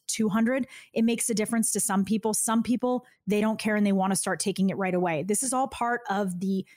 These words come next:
strategy that we provide when we do this consultation. We will look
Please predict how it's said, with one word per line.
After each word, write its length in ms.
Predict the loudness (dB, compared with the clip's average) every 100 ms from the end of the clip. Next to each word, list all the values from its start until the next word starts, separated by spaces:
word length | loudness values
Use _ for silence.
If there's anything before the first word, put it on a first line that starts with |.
| -8
strategy 720 | -6 -2 -2 0 0 0 0
that 240 | 0 0 0
we 160 | 0
provide 600 | 2 0 2 0 0 0
when 420 | 0 2 2 4 4
we 140 | 2
do 200 | 2 2
this 200 | 0 -2
consultation. 800 | -2 -2 -2 -2 0 0 2 0 -2 -20 _
We 80 | 0
will 200 | 2 2
look 200 | 2